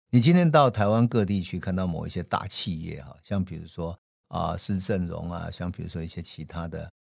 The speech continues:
企业家哈，像辜家啦等等，都是从鹿港出来的。那因此呢，鹿港的影响力已经不再是一个滨海的小镇，而是一个影响台湾商业文明的非常重要的地方。所以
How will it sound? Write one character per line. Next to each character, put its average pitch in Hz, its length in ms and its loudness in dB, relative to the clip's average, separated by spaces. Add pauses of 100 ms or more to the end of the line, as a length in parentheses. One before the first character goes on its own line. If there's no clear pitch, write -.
(100)
企 - 240 -10
业 90 140 -2
家 82 240 -8
哈， 80 200 -12
像 90 280 -6
辜 92 200 -6
家 90 300 -4
啦 82 180 -6
等 82 160 -8
等， 78 140 -12
都 92 80 -8
是 98 80 -2
从 85 160 -4
鹿 123 140 0
港 90 180 -8
出 - 180 -16
来 76 200 -10
的。 - 120 -20 (440)
那 127 120 2
因 170 200 6
此 95 200 0
呢， 87 180 -2
鹿 139 220 2
港 98 240 0
的 87 140 -6
影 92 220 0
响 85 240 -4
力 92 100 -2
已 87 120 -4
经 113 180 2
不 110 180 -2
再 117 220 2
是 - 160 -4
一 92 80 -4
个 87 200 -6 (380)
滨 156 220 2
海 - 180 -8
的 80 140 -14
小 - 260 -12
镇， 87 260 -8
而 82 120 -8
是 98 160 -4
一 92 60 -2
个 90 100 -8
影 104 260 2
响 80 240 -4
台 76 220 -8
湾 98 240 -2 (320)
商 123 260 2
业 98 220 2
文 85 280 -4
明 98 420 0
的 71 220 -14 (300)
非 120 160 2
常 92 220 -2
重 101 340 2
要 92 140 -2
的 80 100 -12
地 76 240 -18
方。 - 180 -18 (500)
所 - 200 -2
以 87 180 0